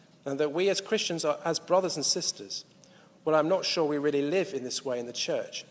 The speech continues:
If we did, with Christians having a high regard to being brothers and sisters,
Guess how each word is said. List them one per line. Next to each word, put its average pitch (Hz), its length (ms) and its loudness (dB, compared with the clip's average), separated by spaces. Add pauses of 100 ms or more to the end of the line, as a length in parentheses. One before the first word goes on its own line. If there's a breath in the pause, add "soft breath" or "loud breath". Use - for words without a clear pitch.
If - 180 -10
we 143 100 -4
did, 160 460 -2 (260 loud breath)
with 147 140 -8
Christians 156 320 -2
having 151 240 0
a 139 40 0
high 180 280 0
regard 147 400 4
to - 80 -6
being 139 240 -2
brothers 131 360 0
and 131 100 -6
sisters, 131 640 -2